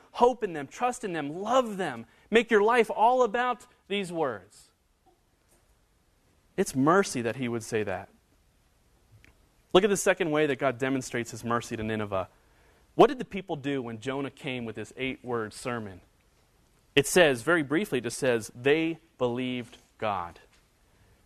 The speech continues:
There is mercy in God's convincing, in God's convicting, in his changing of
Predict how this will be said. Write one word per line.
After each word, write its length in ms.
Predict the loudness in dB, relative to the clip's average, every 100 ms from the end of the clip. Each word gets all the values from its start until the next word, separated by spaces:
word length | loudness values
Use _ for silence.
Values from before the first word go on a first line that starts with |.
| _ _
There 200 | 6 6
is 140 | 4
mercy 680 | -2 -4 0 2 0 -4 -6
in 240 | -6 -8 0
God's 560 | 2 2 0 -6 -14 _ _ _ _ _
convincing, 840 | -4 -4 0 0 0 -6 -14 -16 _ _ _ _ _ _ _
in 180 | 2 4
God's 320 | 4 4 2
convicting, 680 | -6 -10 -8 0 0 0 -8
in 140 | -6 -4
his 300 | -4 -4 -8 _ _ _ _ _ _ _ _ _ _ -20
changing 600 | -6 2 4 4 2 -2 0
of 180 | -2